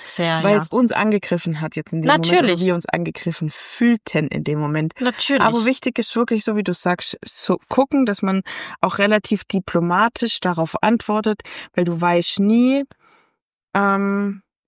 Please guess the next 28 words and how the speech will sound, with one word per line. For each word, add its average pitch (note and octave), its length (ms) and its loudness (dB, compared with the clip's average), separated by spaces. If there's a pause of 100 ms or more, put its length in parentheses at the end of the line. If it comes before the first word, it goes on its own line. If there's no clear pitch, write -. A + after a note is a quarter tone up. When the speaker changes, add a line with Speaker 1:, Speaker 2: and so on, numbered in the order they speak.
(100)
Speaker 2:
wie F#3+ 200 0
es G3+ 120 -2
dann G3 460 2
weitergeht, F#3+ 640 0
weißt? F#3 260 2
Also, F#3+ 320 2 (360)
äh, - 100 -16 (420)
jede A#3+ 560 2 (600)
Aktion A3 500 -2
gibt G3+ 180 -4
eine F3+ 160 0
Reaktion B3 840 2
und A3+ 160 -2 (120)
gibt - 200 -4
auch - 140 4
eine G3 200 0
Konsequenz. F#3+ 720 0 (500)
Speaker 1:
Richtig. G#3 440 2
Speaker 2:
Und - 20 2
darüber G#3 400 2
muss G3 180 -2
man G3 100 0
sich F#3 220 -4
halt F3+ 140 0
im F3+ 100 -2
Klaren - 380 -4
sein. - 240 0
Speaker 1:
Genau. F3+ 280 0